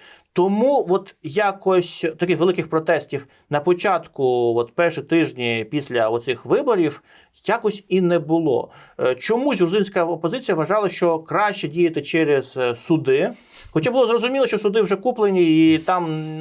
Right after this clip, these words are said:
чогось чекати просто неможливо. Але була така наївна якась впевненість, що ми щось можемо, можливо, Захід встигне. От вуличної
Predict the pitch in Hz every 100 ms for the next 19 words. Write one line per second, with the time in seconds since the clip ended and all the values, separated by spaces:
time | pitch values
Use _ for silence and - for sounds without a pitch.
0 | 160 180 196 185 180 214 196 175 165 151
1 | 147 143 123 - - - - - - 202
2 | 254 233 214 208 196 185 180 208 190 160
3 | 147 139 139 139 - - 220 202 175 156
4 | - 151 185 180 156 147 143 190 170 139
5 | 165 214 190 113 135 226 - 165 160 160
6 | 135 127 - - _ 156 143 160 170 180
7 | 143 240 208 202 190